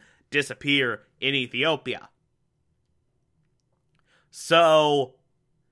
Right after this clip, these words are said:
uh, the Jennings all have this nice conversation, this nice moment where Philip and Elizabeth tell Paige, like, "Hey,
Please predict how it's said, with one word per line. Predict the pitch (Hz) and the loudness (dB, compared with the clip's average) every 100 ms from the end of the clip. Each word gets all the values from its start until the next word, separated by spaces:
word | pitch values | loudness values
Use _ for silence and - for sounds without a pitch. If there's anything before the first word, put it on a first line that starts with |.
| _ _ _ _ _ _ _ | _ _ _ _ _ _ _
uh, | - 139 143 | -8 -4 -4
the | 151 | -2
Jennings | 170 226 208 185 | 0 2 0 -2
all | 170 175 | 2 2
have | 147 160 165 156 127 | 4 4 4 2 0
this | 151 143 - - _ | -2 -2 -8 -20 _
nice | 131 170 175 180 175 165 - - - | -8 2 4 4 0 -8 -18 -20 -8
conversation, | 160 156 143 139 143 139 135 139 135 131 127 | -2 -2 -2 -6 -2 -2 -2 -4 -4 -4 -6
this | 131 135 - | -8 -8 -12
nice | 143 160 180 180 175 165 - - - _ _ _ _ | -14 -2 2 2 0 -6 -18 -20 -20 _ _ _ _
moment | - 143 143 139 143 143 139 127 | -6 0 0 0 0 -2 -4 -8
where | 127 127 127 123 | -2 0 0 -4
Philip | 147 147 | -4 -6
and | 139 | -6
Elizabeth | 135 135 135 127 - | -6 -8 -4 -6 -4
tell | 135 135 | -4 -4
Paige, | 131 131 131 131 127 | -2 0 2 0 -2
like, | 127 123 - | -4 -4 -2
"Hey, | 147 135 110 - | -2 -2 -4 -10